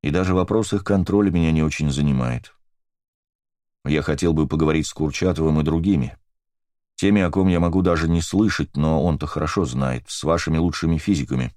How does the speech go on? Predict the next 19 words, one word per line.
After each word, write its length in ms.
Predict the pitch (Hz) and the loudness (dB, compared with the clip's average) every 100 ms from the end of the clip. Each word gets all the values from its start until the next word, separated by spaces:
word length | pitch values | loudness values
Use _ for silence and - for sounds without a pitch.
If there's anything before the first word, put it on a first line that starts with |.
| _ | _
особенно 480 | - - 87 80 78 | -8 -4 -2 0 0
в 60 | |
области». 580 | 90 80 76 - 76 64 _ _ _ _ _ _ _ _ _ _ _ _ _ - | 0 0 -2 -2 -2 -4 _ _ _ _ _ _ _ _ _ _ _ _ _ -2
Он 220 | 80 65 | 0 0
сделал 420 | 64 76 73 71 - | 0 0 0 -2 -4
паузу, 360 | 104 101 65 62 | -4 -2 -4 -6
чтобы 280 | - 64 | -8 -4
дать 200 | 69 85 | -2 -2
возможность 680 | 71 71 78 78 76 69 - - | -2 -2 -2 -2 -2 -6 -8 -8
отойти 400 | 82 85 80 - | -4 -2 -2 -2
подальше 460 | 85 80 62 - | 0 0 -2 -2
юноше 400 | 69 71 67 - | -2 -2 -2 -4
и 60 | 73 | -2
девушке, 540 | 82 107 73 - 64 - - _ _ _ _ _ | 0 0 -2 -6 -10 -12 -20 _ _ _ _ _
которые 360 | - - 113 107 | -8 -2 0 2
брели, 480 | 78 87 87 110 95 - - | 2 0 2 0 -2 -8 -4
держась 420 | 80 69 85 73 | -4 -2 -2 -4
за 240 | 62 62 | -4 -4
руки. 300 | 58 - - | -6 -10 -18